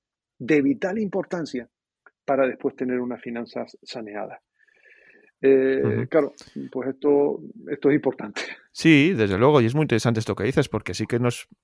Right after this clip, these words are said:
Speaker 2: claro, nos podemos aprovechar de, de las ventajas que nos ofrece la inteligencia artificial en el sentido de que nos puede dar una visión,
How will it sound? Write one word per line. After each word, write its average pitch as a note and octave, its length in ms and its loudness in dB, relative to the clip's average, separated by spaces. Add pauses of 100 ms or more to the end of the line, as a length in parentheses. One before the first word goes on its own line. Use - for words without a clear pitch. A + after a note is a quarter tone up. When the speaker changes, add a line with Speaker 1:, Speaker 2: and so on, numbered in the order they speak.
(240)
Speaker 2:
claro, A2+ 240 2
nos G2+ 160 -2
podemos A#2 300 -2
aprovechar C3 600 4
de, F2+ 340 -4
de G2 160 -2
las F#2+ 120 -2
ventajas G#2+ 400 0
que A2+ 100 -2
nos A2 120 -2
ofrece B2 300 0
la G#2 80 0
inteligencia G2+ 320 -2
artificial A2+ 300 0
en B2 40 0
el A2 60 -2
sentido G#2 260 0
de A2 120 0
que G2 120 -6
nos F#2 200 -8
puede A#2+ 260 -2
dar B2 160 0
una A#2 120 -2
visión, G#2+ 520 -2